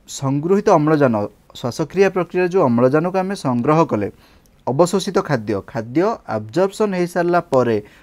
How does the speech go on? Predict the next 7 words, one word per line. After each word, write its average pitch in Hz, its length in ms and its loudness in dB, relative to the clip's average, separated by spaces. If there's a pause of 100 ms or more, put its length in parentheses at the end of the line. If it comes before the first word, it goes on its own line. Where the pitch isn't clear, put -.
(120)
ଅବଶୋଷଣ 127 560 -2 (100)
ହୋଇସାରିଲା 135 500 0 (140)
ପରେ 117 300 2 (440)
ୱାଟର - 420 4 (480)
ଏବଂ 156 240 2 (300)
ଅନ୍ତଃସ୍ରାବୀ 165 560 2
ଗ୍ରନ୍ଥି, 113 380 0